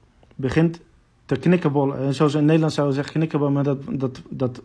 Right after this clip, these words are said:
eh, past hier niet. Dat hem, eh, een sina, dat wil zeggen dat hij wegdoezelt. Of dat hij,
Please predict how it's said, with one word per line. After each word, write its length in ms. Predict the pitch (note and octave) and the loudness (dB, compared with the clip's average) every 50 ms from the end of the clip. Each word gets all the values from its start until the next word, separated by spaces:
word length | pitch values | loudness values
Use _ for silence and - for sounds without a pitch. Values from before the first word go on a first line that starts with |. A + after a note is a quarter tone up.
| _ _ | _ _
eh, 160 | - C#3 B2+ B2+ A#2+ | -6 -4 -4 -2 0
past 240 | B2+ D#3+ D#3 - - | 0 0 0 0 0
hier 140 | D3 C#3+ C#3+ | 0 2 2
niet. 220 | D#3 F3 E3+ - - _ _ _ _ _ _ _ - _ _ _ _ _ _ _ _ | 2 2 0 -2 -12 _ _ _ _ _ _ _ -20 _ _ _ _ _ _ _ _
Dat 160 | - C#3+ C#3 | -4 -4 0
hem, 340 | B2+ C#3+ D#3+ E3+ F3 - - - _ _ | 0 2 2 0 0 -4 -8 -18 _ _
eh, 380 | - C3 B2+ B2+ B2+ B2 B2 B2 - - - - _ _ _ _ _ _ _ | -8 -6 -4 -2 -2 -4 -4 -6 -10 -14 -20 -20 _ _ _ _ _ _ _
een 80 | - B2+ | -8 -8
sina, 400 | - - - F3 F3+ F3 E3 E3 | -6 -2 2 4 4 4 4 2
dat 100 | - - _ _ _ _ _ _ _ _ _ _ _ _ _ _ _ _ _ _ _ _ _ _ _ | -2 -8 _ _ _ _ _ _ _ _ _ _ _ _ _ _ _ _ _ _ _ _ _ _ _
wil 180 | - B2+ B2 | -4 -2 0
zeggen 200 | A#2+ C#3 D3 C#3 | 0 0 0 0
dat 120 | C#3+ C3+ - | -2 -2 0
hij 140 | C3+ B2+ | 0 2
wegdoezelt. 520 | B2+ D3+ D3+ C3 C#3 C3+ B2+ C3 A2+ - - _ _ _ _ _ _ _ _ _ _ _ _ _ _ _ _ | 2 2 2 2 0 -2 0 -2 -4 -8 -10 _ _ _ _ _ _ _ _ _ _ _ _ _ _ _ _
Of 220 | - C#3+ C#3 C3+ - | -4 -4 -4 -2 -2
dat 160 | - C3+ B2+ | -2 -2 0
hij, 300 | C3 B2+ C#3+ D#3+ E3+ | 0 2 2 2 0